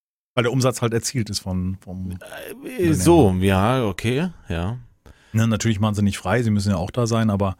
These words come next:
Speaker 1: rein so von der, von der, ähm, wie sie sich halt aufgestellt haben und wie sie das erleben. Ja, ist schon, ist schon spannend, also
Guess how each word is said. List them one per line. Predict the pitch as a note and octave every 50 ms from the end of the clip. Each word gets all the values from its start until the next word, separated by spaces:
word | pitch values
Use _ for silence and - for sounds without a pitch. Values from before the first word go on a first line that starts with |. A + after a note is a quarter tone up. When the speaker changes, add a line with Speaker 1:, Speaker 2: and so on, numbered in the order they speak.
| _ - - _ _ _ _ _ _ _ _ - -
Speaker 1:
rein | E2 F2 F#2 F#2 F#2+ G2+ G2+
so | F#2+ G2+ F#2+
von | F#2 - - G2+ F#2+ F#2
der, | F#2+ F#2 F2+ F2+ F2+ F2+ F2+ - - _ _ _ _ _ _ _ _ _ _ _ -
von | F#2+ F2+
der, | F2+ F2 F2+ F2 F2 F2 F2 F2 - C2+ E2+ F2
ähm, | F2 F2 F2 F2 E2 D#2 - _ _ _ _ _ _ _ _ -
wie | G2+
sie | G2 F#2+
sich | F#2 F#2+
halt | F#2+ F2
aufgestellt | - F2 F2+ - - - - G2 F#2 F2+
haben | F#2 F2 E2+ F2 E2+
und | D#2+ E2+ E2+ - -
wie | F2+
sie | F2 F#2
das | E2 - -
erleben. | F2+ E2 E2+ F2 F#2 F#2 F#2 - - _ _ _ _ _ _ _ _ _ _ _ _ _ _ _ -
Ja, | A2 G2+ E2 D2+ - _ _ _ _ _ _ _ _ _ -
ist | -
schon, | - - A#2+ A#2 A2 A2 G#2+ G#2+ G#2 G#2 G2+
ist | A2 -
schon | - A#2
spannend, | G#2+ - - G#2+ G#2 F#2+ E2+ D#2+
also | - E2+ F2 F#2 F2+ F2+ F#2 F2+ E2+